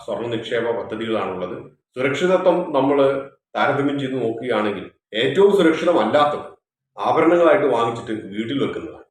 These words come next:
കാരണം ഇന്നത്തെ രീതിയിൽ ഏത് സെക്യൂരിറ്റി സിസ്റ്റംസും ഓവർറൈഡ് ചെയ്യാൻ കഴിയാത്ത ഒരു കള്ളനും ലോകത്തില്ല.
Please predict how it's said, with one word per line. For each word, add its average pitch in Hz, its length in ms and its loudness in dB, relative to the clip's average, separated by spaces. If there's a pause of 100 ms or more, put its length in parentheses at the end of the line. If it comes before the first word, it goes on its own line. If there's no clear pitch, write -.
(160)
കാരണം 120 260 0
ഇന്നത്തെ 156 260 2
രീതിയിൽ 139 320 0 (160)
ഏത് 185 140 2
സെക്യൂരിറ്റി 160 540 0
സിസ്റ്റംസും - 380 -10 (320)
ഓവർറൈഡ് 170 500 4
ചെയ്യാൻ 110 380 -4 (280)
കഴിയാത്ത 110 420 0 (260)
ഒരു 135 220 0
കള്ളനും 98 480 -4
ലോകത്തില്ല. 90 440 -6